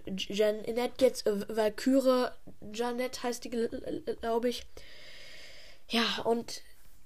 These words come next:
damals beim ersten Brawl Pass, da hab ich schon gespielt, wow, so, ja, egal. Ähm,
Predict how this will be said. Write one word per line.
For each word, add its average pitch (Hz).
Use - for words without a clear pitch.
damals 254
beim 220
ersten 262
Brawl 220
Pass, 254
da 214
hab 208
ich 208
schon 208
gespielt, 226
wow, 196
so, -
ja, 185
egal. 196
Ähm, 214